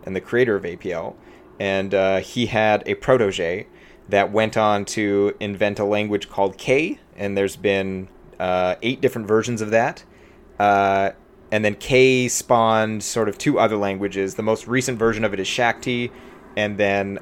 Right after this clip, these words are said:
um, Q is a descendant of K, tech specifically from K four. I had sent him an email about, uh, having a phone call to chat, and then he was like, "Oh, do you ever come to New York?" And I was like, "Yeah, all the time," which is totally a lie.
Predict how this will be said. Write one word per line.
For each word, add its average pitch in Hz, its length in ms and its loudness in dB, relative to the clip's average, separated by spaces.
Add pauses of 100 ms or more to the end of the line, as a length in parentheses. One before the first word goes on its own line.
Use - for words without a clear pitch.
um, 98 540 -2 (1000)
Q 127 340 4
is 98 140 0
a 101 80 0
descendant 101 600 -4
of 90 460 -4
K, 95 420 0 (460)
tech - 220 -6
specifically 107 600 -6
from 92 160 -12
K 95 220 -6
four. 90 420 -8 (640)
I 120 160 6
had 120 160 0
sent 117 240 -2
him 113 100 0
an 107 80 -2
email 104 520 0 (360)
about, 95 560 -2
uh, 92 280 -4
having 107 280 -4
a 92 60 -10
phone 101 220 -6
call 92 260 -4
to 90 80 -14
chat, 98 500 -6
and 101 120 -14
then 92 80 -12
he 110 160 -14
was 101 180 -6
like, 98 160 -6
"Oh, 214 140 2
do 139 80 -2
you 123 40 6
ever 127 120 2
come 135 160 -4
to 123 80 -10
New 131 100 -4
York?" 127 380 0
And 104 80 -2
I 104 40 -2
was 110 160 -4
like, 101 220 -2
"Yeah, 208 320 -2
all 110 160 2
the 151 80 -6
time," 175 400 -4
which 87 140 -10
is 78 100 -14
totally 78 440 -8
a 92 80 -14
lie. 87 360 -6